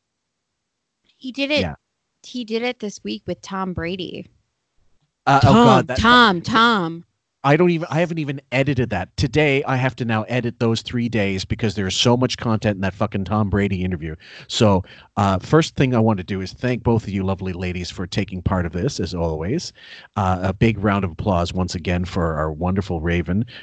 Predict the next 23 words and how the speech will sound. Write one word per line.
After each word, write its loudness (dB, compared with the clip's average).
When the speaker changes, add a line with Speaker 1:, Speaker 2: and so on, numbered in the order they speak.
Speaker 2:
who, 4
uh, 2
does 0
the, -4
the -6
mo-, 2
starts 4
the 0
mockery 0
thread -4
every -6
morning. -2
I 0
hand 2
her 2
the 0
Photoshops -2
and -4
she -4
starts 0
them 0
off -2
because, -6